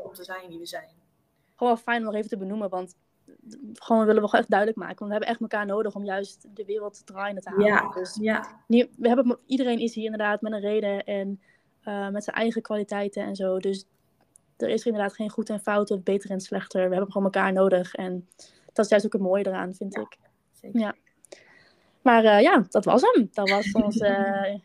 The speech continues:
Speaker 2: informatieve podcast over de energietypes. Ehm, ja,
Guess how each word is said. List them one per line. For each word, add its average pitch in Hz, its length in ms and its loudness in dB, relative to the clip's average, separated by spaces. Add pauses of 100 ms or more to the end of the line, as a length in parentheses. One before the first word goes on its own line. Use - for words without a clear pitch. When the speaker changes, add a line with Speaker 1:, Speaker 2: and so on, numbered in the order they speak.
(120)
Speaker 2:
informatieve 233 1040 0
podcast 220 400 -6
over 214 200 -10
de 208 80 -8
energietypes. 208 840 -10 (1400)
Ehm, 226 560 4 (720)
ja, 349 260 -6